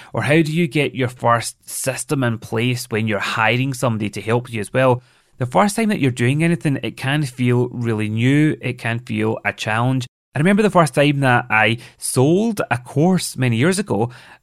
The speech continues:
and the person asked me for an invoice, and I was thinking, "How do you send an invoice? How do you create an invoice?" So that was a problem at that stage. But then what happens after you crack it?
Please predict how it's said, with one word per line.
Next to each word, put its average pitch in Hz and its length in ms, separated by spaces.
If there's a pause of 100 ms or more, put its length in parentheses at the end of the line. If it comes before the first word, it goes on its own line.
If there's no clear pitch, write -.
and 123 260
the 120 60
person 123 300
asked 110 240
me 113 80
for 107 120
an 110 140
invoice, 185 520
and 147 80
I 143 40
was 127 80
thinking, 131 380 (260)
"How 151 220
do 160 100
you 180 100
send 113 280
an - 100
invoice? 123 460
How 139 100
do 131 100
you 131 60
create 127 240
an 104 80
invoice?" 143 420 (340)
So - 120
that 135 140
was 139 100
a 131 40
problem 123 560
at 113 260
that 110 220
stage. 170 440 (400)
But - 140
then 196 280
what 170 140
happens 165 420
after 135 400
you 117 180
crack 151 440
it? 123 260